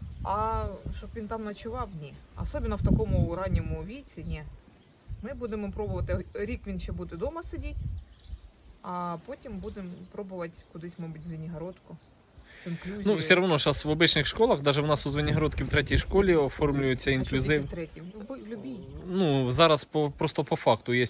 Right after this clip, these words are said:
Speaker 2: у третій, оформлюються інклюзивні класи, і там є там двоє діток, двоє-троє, там
Speaker 1: Троє.
Speaker 2: є,
Speaker 1: Максимально
Speaker 2: е,
Speaker 1: можна троє таких діток.
Speaker 2: помічник, е, цього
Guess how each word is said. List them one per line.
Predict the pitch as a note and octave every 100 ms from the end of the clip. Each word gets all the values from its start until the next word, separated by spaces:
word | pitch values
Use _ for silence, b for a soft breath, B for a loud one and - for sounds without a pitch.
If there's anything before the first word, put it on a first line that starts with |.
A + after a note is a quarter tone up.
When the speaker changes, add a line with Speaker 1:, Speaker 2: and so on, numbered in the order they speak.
| -
Speaker 2:
у |
третій, | C#3 G#3+ F#3+ D3
оформлюються | C3+ D#3 C#3 C3+ C#3+
інклюзивні | C3+ B2+ C#3 C3+ C3+ B2+
класи, | - A3 B3+ A#3 G#3 B B B B B
і | C3
там | C#3+ C3+
є | C3+ C3
там | - - B2+ B2+ A#2+
двоє | C#3 B2+ B2
діток, | E3 G#3+ C3
двоє-троє, | A#2+ C3+ B2 D3 A3 E3 B2
там | B2 A#2+
Speaker 1:
Троє. | F#3 E3
Speaker 2:
є, | E3+ - - F3 B2 C3+
Speaker 1:
Максимально | - A#3 C3
Speaker 2:
е, | B2+
Speaker 1:
можна | B2 F3+
троє | F#3 F3
таких | E3 E3+ E3
діток. | D#3+ E3 E3
Speaker 2:
помічник, | C3+ C3+ F3 - D3+ D3+ C#3+ -
е, | C3 C3 B2+ A#2+ -
цього | B2 A#2 A#2 A2+